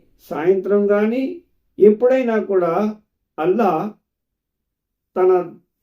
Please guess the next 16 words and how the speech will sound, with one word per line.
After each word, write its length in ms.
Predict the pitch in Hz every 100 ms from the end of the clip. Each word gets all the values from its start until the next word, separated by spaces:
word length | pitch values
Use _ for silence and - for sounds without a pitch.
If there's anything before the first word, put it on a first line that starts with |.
| -
వాణిని, 640 | 165 165 214 247 208 165
అంటే 280 | - 165 190
దైవవాణిని 640 | 160 185 233 220 202 196 180
పంపిస్తాడు. 800 | 214 - 180 175 - 147 110 - _ _ _ -
అందువల్ల 680 | 156 165 147 131 123 151 202 - _ _ _ _ -
ఆ 220 | 156 160
లేఖకుని 580 | 156 185 220 220 190 185
ద్వారా 480 | 160 151 135 170 175 _ _ _ _ -
ఒంటె 280 | 139 185 180
ఎముకల 540 | 185 165 180 202 190
మీద, 420 | 170 156 143 147 175 - _ _ _ -
తోలు 260 | 185 190
ముక్కల 400 | 175 170 185 208
మీద 300 | 175 151 135 135 175 175 _ _ _ -
అప్పటికప్పుడే 760 | 160 - 240 240 220 214 196 185
రాయించి 680 | 151 143 196 202 285 294